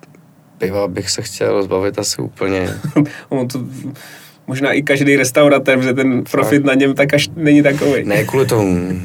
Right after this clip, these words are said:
Speaker 1: Mě se úplně
Speaker 2: Prostě
Speaker 1: ne-
Speaker 2: nesedí ti pivo.
Speaker 1: Já mám radši, když za náma někdo přijde vyloženě za tou tvorbou.
Speaker 2: Mhm.
Speaker 1: než za tím, že
Speaker 2: Jo, jo.
Speaker 1: se jde prostě jako s kámošema dát pivo.
Speaker 2: Mhm. No.
Speaker 1: Takže jako takovejhle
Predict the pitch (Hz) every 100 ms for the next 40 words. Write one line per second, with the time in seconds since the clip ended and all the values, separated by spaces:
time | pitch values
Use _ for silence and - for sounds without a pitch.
0 | 98 98 98 - - - - - 202 151
1 | - 110 - 123 123 147 147 147 143 143
2 | 143 131 117 - - - - - - 104
3 | 135 123 120 135 131 123 123 123 123 139
4 | - - 113 110 98 - - - 101 104
5 | 107 104 120 120 87 95 98 87 90 92
6 | 98 - - - 120 120 170 95 95 95
7 | - 95 92 92 90 87 90 - - -
8 | 95 95 95 95 92 95 - 95 95 -
9 | 98 - - 87 90 95 92 90 90 92
10 | - 82 80 - - _ _ _ _ -
11 | 107 135 - _ _ _ _ _ _ -
12 | 113 123 - 113 110 135 85 92 117 113
13 | 107